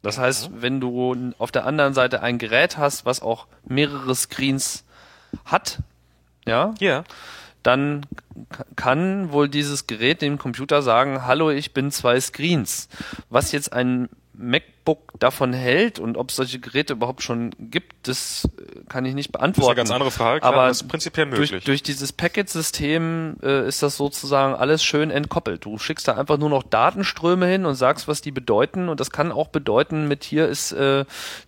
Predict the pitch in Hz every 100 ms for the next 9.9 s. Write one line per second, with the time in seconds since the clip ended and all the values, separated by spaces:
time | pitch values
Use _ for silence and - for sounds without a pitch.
0 | - 135 143 143 135 - 131 135 - 131
1 | 127 147 170 170 165 - 156 151 147 147
2 | 147 147 135 131 127 170 - 123 101 -
3 | 110 113 180 - - - - - 123 131
4 | 131 123 135 135 - 127 - 117 156 160
5 | - 143 135 151 151 151 156 - - -
6 | _ - - 131 139 143 147 143 143 -
7 | - - 131 127 139 156 147 143 139 131
8 | 127 170 - - 113 117 101 95 92 92
9 | - 110 120 120 113 104 104 104